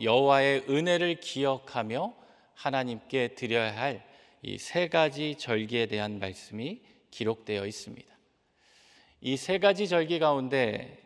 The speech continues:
이 유월절과 칠칠절은 지난 금요일 새벽에 살펴보았고 오늘은 그 마지막 세 번째 절기인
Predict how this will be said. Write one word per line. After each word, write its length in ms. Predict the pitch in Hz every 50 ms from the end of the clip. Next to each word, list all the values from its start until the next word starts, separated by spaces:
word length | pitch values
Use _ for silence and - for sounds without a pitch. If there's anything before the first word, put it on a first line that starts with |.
| - -
이 300 | 113 110 107 104 104 104
유월절과 1160 | 113 127 139 143 143 143 147 143 - - 135 123 123 120 107 123 120 113 113 117 117 120 -
칠칠절은 1000 | - - - 185 180 - - - 180 170 156 - - 117 113 131 175 165 113 - - _ _ _ _ _ _ _ _
지난 380 | - - 123 123 131 131 -
금요일 460 | - - 127 135 147 156 156 151 147
새벽에 640 | 139 - 147 120 123 113 104 104 101 113 151 208 247 - - - - _ _
살펴보았고 1040 | - - 127 120 - - 127 117 107 104 98 95 - - - 165 151 113 - - - - - - _ _ _ _ -
오늘은 280 | 120 123 151 180 190
그 80 | - 180
마지막 680 | 175 143 117 113 117 - 156 156 147 123 104 - -
세 260 | - - - 156 151 147
번째 540 | 143 147 143 139 - - - 143 135 131
절기인 640 | 131 - 127 110 107 107 104 110 120 165 202 240 -